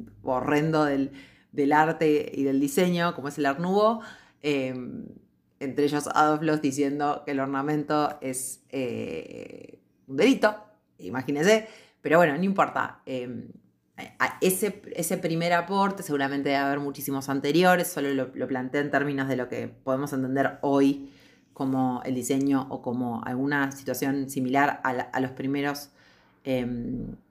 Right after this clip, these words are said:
eh, hallazgos de diseño. Avión, hasta luego, que les vaya bien. Em,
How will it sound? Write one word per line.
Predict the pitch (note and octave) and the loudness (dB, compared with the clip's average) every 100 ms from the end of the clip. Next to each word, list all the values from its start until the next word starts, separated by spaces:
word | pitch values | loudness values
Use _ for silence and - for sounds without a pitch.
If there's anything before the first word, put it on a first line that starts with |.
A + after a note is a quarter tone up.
| _ _ _ _ _ - | _ _ _ _ _ -12
eh, | B2 A#2 A2+ - | -6 -4 -6 -8
hallazgos | - - C3 C3 B2+ | -10 -6 -4 -2 0
de | |
diseño. | B2 D#3+ G3 G3+ A3+ - - - - - - - - - - - - - | 0 2 2 2 0 -4 -18 -20 -20 -20 -20 -20 -20 -20 -20 -20 -20 -6
Avión, | C3 D3+ D#3+ F3 F3+ - - - | 2 6 6 4 -4 -12 -20 -14
hasta | A#2+ | -4
luego, | C3+ D3+ G3+ - - | 0 0 0 -6 -14
que | |
les | B2 A#2 | -14 -8
vaya | - | 0
bien. | F3+ F#3 A3+ - - - | 2 2 -2 -8 -20 -4
Em, | - F#3+ F#3+ F#3 F#3 F#3+ G3 | 2 2 4 2 2 0 -4